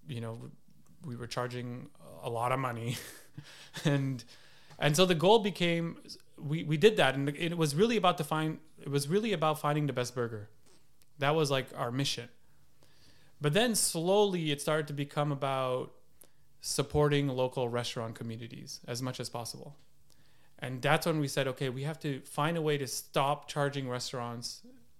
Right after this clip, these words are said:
and bring it down to zero, but trying to find money f-, from other places to make the festival happen." And, uh, once we started having that purpose,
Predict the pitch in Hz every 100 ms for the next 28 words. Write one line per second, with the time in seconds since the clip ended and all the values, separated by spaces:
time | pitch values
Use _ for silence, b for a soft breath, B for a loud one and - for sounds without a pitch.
0 | - - 117 127 127 117 120 123 123 120
1 | 117 117 127 113 110 120 - - b b
2 | b b b - - 135 131 143 131 127
3 | 127 135 123 - - - 120 - 143 151
4 | 160 143 123 - 123 127 - - - -
5 | - - - - - 123 117 117 117 117
6 | - 147 - 135 113 113 123 139 - -
7 | - - - b b b b b b b
8 | b b b b 131 135 135 131 131 127
9 | 131 - - 156 147 180 175 147 156 143
10 | 139 139 135 123 - - 151 117 123 147
11 | -